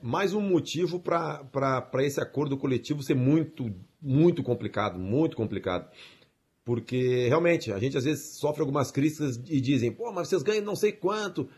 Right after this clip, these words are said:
porra, você não pode ficar não sei quanto tempo sem receber, diminuir salário."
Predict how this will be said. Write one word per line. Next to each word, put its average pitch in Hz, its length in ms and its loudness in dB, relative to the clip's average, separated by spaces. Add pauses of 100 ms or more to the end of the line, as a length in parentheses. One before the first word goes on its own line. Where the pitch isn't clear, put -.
(240)
porra, 185 260 0
você 180 120 -6
não 175 100 4
pode 185 200 0
ficar 190 180 -2
não 185 80 0
sei 180 120 4
quanto 180 240 2
tempo 180 160 2
sem 170 120 2
receber, 151 360 4
diminuir 170 220 4
salário." 165 400 0